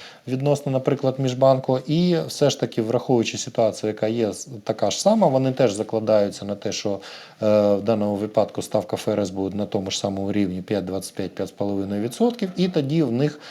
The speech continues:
е, ну, будемо так говорити, в них всі ризики вже враховані. Тому спред у цей період по купівлі-продажу валюти в більшості обмінників, фінкомпаній та ка-, та, е, касах банків, він буде перебувати в межах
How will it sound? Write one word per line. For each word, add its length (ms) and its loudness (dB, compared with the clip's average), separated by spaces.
е, 40 0
ну, 160 2
будемо 320 0
так 200 -2
говорити, 360 2
в 120 -4
них 160 0
всі 200 0
ризики 380 0
вже 180 0
враховані. 500 0
Тому 260 6
спред 400 4
у 140 2
цей 200 2
період 360 4
по 100 -2
купівлі-продажу 840 0
валюти 340 0
в 100 -2
більшості 480 -2
обмінників, 460 -4
фінкомпаній 680 -4
та 120 -8
ка-, 460 -2
та, 320 2
е, 400 -4
касах 340 -2
банків, 420 0
він 180 0
буде 240 4
перебувати 640 -2
в 80 -6
межах 240 -4